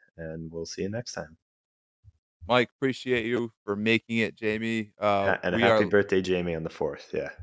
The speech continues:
Speaker 2: Absolutely. Happy birthday, Jamie. Jamie, we miss you. Can't wait to have you back.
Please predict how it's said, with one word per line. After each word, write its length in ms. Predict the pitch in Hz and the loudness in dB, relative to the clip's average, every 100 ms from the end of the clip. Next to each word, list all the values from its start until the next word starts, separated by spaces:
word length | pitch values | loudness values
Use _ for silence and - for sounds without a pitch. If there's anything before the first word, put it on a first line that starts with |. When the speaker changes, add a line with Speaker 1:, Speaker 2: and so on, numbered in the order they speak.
| 87 _ _ | -20 _ _
Speaker 2:
Absolutely. 460 | 92 98 95 87 67 | -14 -12 -8 -8 -4
Happy 260 | 101 95 104 | -4 -4 0
birthday, 280 | 98 - | 0 0
Jamie. 440 | 95 101 104 92 78 _ 127 | -4 -2 -4 -8 -18 _ -2
Jamie, 220 | 131 135 | -2 0
we 160 | 123 | 0
miss 240 | 117 139 - | 0 -2 -2
you. 100 | 131 | -2
Can't 180 | 127 117 | 0 2
wait 160 | 117 | 0
to 60 | 113 | 2
have 140 | 107 | 2
you 80 | 95 | 0
back. 280 | 107 113 | -2 0